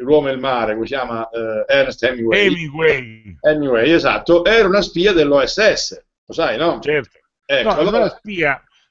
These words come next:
Speaker 2: più che recluta-, tutti questi qui mandavano informazioni,
Speaker 1: Sì,
Speaker 2: stavano
Speaker 1: sì,
Speaker 2: lì,
Speaker 1: sì, come
Speaker 2: mandavano
Speaker 1: lavoriamo
Speaker 2: info-,
Speaker 1: adesso.
Speaker 2: non è che erano
Speaker 1: Tra l'altro,
Speaker 2: delle spie patentate, sono due
Speaker 1: tra
Speaker 2: cose
Speaker 1: parentesi,
Speaker 2: diverse.
Speaker 1: Ernest Hemingway commise anche un crimine di guerra, o-, uccidendo un ufficiale tedesco disarmato, oltretutto. Cioè,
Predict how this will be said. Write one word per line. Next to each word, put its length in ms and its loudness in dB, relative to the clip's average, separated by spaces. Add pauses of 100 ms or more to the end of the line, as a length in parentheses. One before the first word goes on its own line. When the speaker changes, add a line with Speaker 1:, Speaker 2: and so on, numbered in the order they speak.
Speaker 2:
più 240 -2
che 140 4
recluta-, 420 0
tutti 460 -6
questi 420 0
qui 420 -6 (120)
mandavano 500 2
informazioni, 880 -2
Speaker 1:
Sì, 180 0
Speaker 2:
stavano 400 4
Speaker 1:
sì, 60 2
Speaker 2:
lì, 220 -2
Speaker 1:
sì, 80 -20
come 200 4
Speaker 2:
mandavano 260 6
Speaker 1:
lavoriamo 120 -2
Speaker 2:
info-, 100 -4
Speaker 1:
adesso. 220 -4
Speaker 2:
non 180 -4
è 60 2
che 120 4
erano 260 0
Speaker 1:
Tra 100 0 (140)
l'altro, 360 2
Speaker 2:
delle 140 0
spie 360 -2
patentate, 720 -2
sono 140 -4
due 140 -6
Speaker 1:
tra 180 2
Speaker 2:
cose 60 -2
Speaker 1:
parentesi, 460 0
Speaker 2:
diverse. 260 -12 (140)
Speaker 1:
Ernest 420 2
Hemingway 440 2
commise 440 -2
anche 220 -4
un 80 -8
crimine 360 -4
di 100 2
guerra, 580 -2
o-, 180 -2
uccidendo 480 -4
un 60 -10
ufficiale 340 -8
tedesco 280 -2
disarmato, 720 -8
oltretutto. 720 -6
Cioè, 260 -4